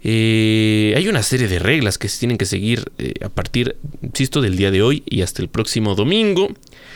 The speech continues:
Eh, se, por supuesto, destaca la suspensión de los actos, eh, tendientes a la promoción de las candidaturas y los partidos políticos. Ya, ahora no les queda más que esperar el veredicto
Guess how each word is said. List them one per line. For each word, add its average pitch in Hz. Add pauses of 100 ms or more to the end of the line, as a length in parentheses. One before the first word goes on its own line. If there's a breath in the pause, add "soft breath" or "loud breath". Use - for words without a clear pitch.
(400 loud breath)
Eh, 104 (120)
se, 101
por -
supuesto, 151
destaca 165
la 110
suspensión 101
de 131
los 110
actos, - (520 loud breath)
eh, 90
tendientes 131
a 107
la 95
promoción 104
de 107
las 95
candidaturas 95
y 101
los 95
partidos 123
políticos. 226 (1120 loud breath)
Ya, 113
ahora 127
no 120
les 135
queda 143
más 95
que 104
esperar 117
el 98
veredicto 95